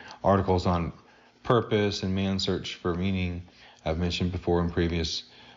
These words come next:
podcasts, as well as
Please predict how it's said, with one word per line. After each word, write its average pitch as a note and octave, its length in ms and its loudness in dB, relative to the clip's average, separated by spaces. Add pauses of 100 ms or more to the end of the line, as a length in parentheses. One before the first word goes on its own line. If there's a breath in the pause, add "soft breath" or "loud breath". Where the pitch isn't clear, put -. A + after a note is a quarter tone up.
(140 loud breath)
podcasts, E2+ 720 -2 (1000 loud breath)
as G2 220 4
well B2+ 320 8
as G2+ 440 0